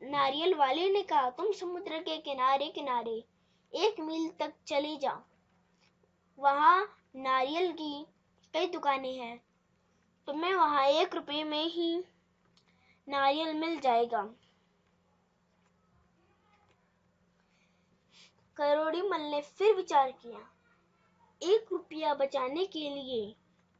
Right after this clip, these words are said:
एक मील चल लेने में क्या हर्ज है, पैसा बहुत मूल्यवान होता है।" करोड़ीमल वहां से चलते चलते एक मील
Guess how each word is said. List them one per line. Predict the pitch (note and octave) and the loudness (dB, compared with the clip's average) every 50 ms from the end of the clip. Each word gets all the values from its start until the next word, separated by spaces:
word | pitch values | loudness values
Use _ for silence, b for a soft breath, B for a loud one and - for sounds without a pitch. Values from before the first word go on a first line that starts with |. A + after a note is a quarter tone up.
| _ _ _ _ _ _ _ - | _ _ _ _ _ _ _ -8
एक | C#4 D#4+ G4 G#4 G#4 | -4 0 0 0 0
मील | E4 D#4 D#4+ D#4+ E4 D#4+ D#4 D#4 E4+ - - | -2 -6 -6 -6 -6 -6 -8 -8 -10 -12 -8
चल | - D#4 D#4+ | -4 -2 0
लेने | E4+ F4 E4+ E4+ D#4+ D4+ D4 D4+ | 0 0 0 -2 -4 -6 -8 -8
में | D4 D4 - _ - | -10 -10 -10 _ -2
क्या | F#4 F#4+ G4 G#4 | 2 4 4 4
हर्ज | G4 F#4+ F4+ F4 E4 E4 D4 | 4 4 0 0 -2 0 -2
है, | C4+ B3 A3 G3 - - _ _ _ _ _ _ _ B B B B B B _ - | -2 -2 -2 -8 -14 -18 _ _ _ _ _ _ _ B B B B B B _ -8
पैसा | B3+ B3 B3+ C5+ C5 E4+ F#4 | -6 -4 -2 0 2 2 4
बहुत | E4+ D4+ D4 D#4+ E4+ - | 4 4 2 2 -2 -4
मूल्यवान | F4 C#4+ C#4 C#4+ D4+ D4+ D4+ D#4 D4+ C#4+ C#4+ D4+ E4+ G#4+ G#4 E4+ | -6 -6 -6 -4 -4 0 2 2 4 6 8 8 8 8 6 2
होता | E4+ F#4 F#4+ - F#4 F4+ | 0 0 0 2 2 0
है।" | F#4 D#4+ C#4 C4+ B3 A3 - _ _ _ _ _ _ _ _ _ _ _ _ _ _ _ _ _ _ _ _ _ _ _ b b b b b b b b b b | 0 0 0 -2 -2 -2 -10 _ _ _ _ _ _ _ _ _ _ _ _ _ _ _ _ _ _ _ _ _ _ _ b b b b b b b b b b
करोड़ीमल | - F4 F4+ F#4 F#4+ G#4 G#4+ A#4+ A#4 G4+ F4+ F4 F4 F4 E4 | -2 0 2 4 6 8 8 8 8 8 6 2 0 -2 -2
वहां | D4+ D4 D4+ D#4+ D#4+ E4+ F4+ | -6 -6 -2 2 2 2 2
से | F4 F4 E4 C#4+ - _ - | 2 -4 -8 -10 -8 _ -4
चलते | B3+ B3 C4+ C#4+ D#4+ F#4+ G4 | -4 -2 -2 0 2 2 2
चलते | F#4 - D4+ C4+ B3+ A3+ - - A#3+ A#3+ A#3 A#3 - _ _ - - | 2 0 -4 -6 -6 -8 -10 -8 -8 -8 -8 -10 -14 _ _ -2 4
एक | E4+ A#4 A#4 A#4 - | 6 6 6 6 2
मील | D#4 D4+ D#4 D#4+ F4+ E4+ | -8 -6 -2 -2 -2 -4